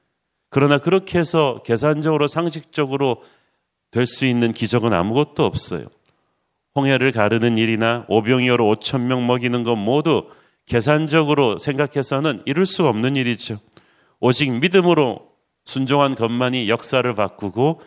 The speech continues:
기적을 일으킵니다. 그러므로 상황이 내게 유리하냐 아니냐, 내게 할 힘이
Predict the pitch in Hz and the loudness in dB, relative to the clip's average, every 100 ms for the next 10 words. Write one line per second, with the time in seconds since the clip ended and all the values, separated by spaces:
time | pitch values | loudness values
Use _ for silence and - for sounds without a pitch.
0 | _ _ _ _ - 117 117 110 92 87 | _ _ _ _ -12 -4 -2 0 -2 -4
1 | - 78 67 - _ _ _ _ _ 120 | -8 -12 -12 -20 _ _ _ _ _ -4
2 | 135 135 143 131 - 123 131 143 131 131 | -2 0 0 0 0 0 0 0 0 0
3 | 131 120 98 113 131 135 139 117 104 127 | 0 -2 -2 0 0 0 -2 -2 -2 -2
4 | 139 117 - _ - 113 123 139 135 131 | -2 -4 -6 _ -6 -4 -2 0 0 -2
5 | 135 147 135 | -4 -6 -6